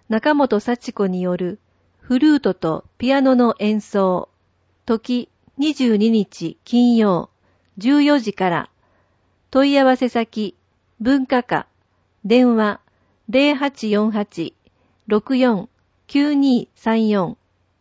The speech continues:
三原だるまを作ろう。時、十八日を除く月曜、木曜日、十三時から十六時。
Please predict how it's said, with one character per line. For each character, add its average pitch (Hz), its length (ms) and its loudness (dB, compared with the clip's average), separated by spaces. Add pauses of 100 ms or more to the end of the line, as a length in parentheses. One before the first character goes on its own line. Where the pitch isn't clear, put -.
(1500)
三 - 80 -4
原 311 300 2
だ 302 140 0
る 285 140 0
ま 202 180 -2
を 185 120 -6
作 - 300 -4
ろ 196 360 0
う。 - 40 -20 (840)
時、 262 460 -6 (380)
十 277 300 0
八 285 280 -4
日 277 340 -4
を 202 100 2
除 180 340 -4
く 180 260 -4 (200)
月 226 340 -6
曜、 247 400 0
木 214 300 -4
曜 220 240 2
日、 - 240 -14 (680)
十 269 260 -4
三 285 300 -2
時 202 140 -6
か 190 140 -4
ら 170 240 -6
十 226 260 -2
六 214 260 -2
時。 156 220 -12